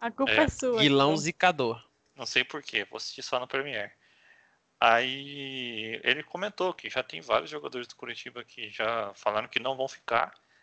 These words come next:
Speaker 2: Então eles dão aquele gásinho a mais, né? Já acabando o contrato, vou tentar achar outro time na Série A, né?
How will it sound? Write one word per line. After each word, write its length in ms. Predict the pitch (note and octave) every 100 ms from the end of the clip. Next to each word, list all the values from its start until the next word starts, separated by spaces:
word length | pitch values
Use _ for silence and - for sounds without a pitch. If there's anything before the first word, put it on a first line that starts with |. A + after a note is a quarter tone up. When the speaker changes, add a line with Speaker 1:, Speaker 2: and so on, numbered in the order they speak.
| _
Speaker 2:
Então 160 | E3
eles 140 | G3+ F#3+
dão 200 | F#3 A3
aquele 240 | - G#3
gásinho 500 | D#3+ D#3+ C3 D3+ C#3
a 80 | C3
mais, 360 | A#2 C#3+ F3 E3
né? 200 | F#3 F#3+ _ _
Já 180 | A2+ G#2+
acabando 380 | - A#2+ A#2+
o 40 | B2+
contrato, 480 | D3 - D3 E3+ C#3
vou 100 | B2+
tentar 240 | D#3+ E3
achar 200 | D#3 F3+
outro 160 | F3+ -
time 200 | E3+ F3
na 100 | F3+
Série 260 | F#3+ G3+
A, 180 | D#3 C3+
né? 120 | B2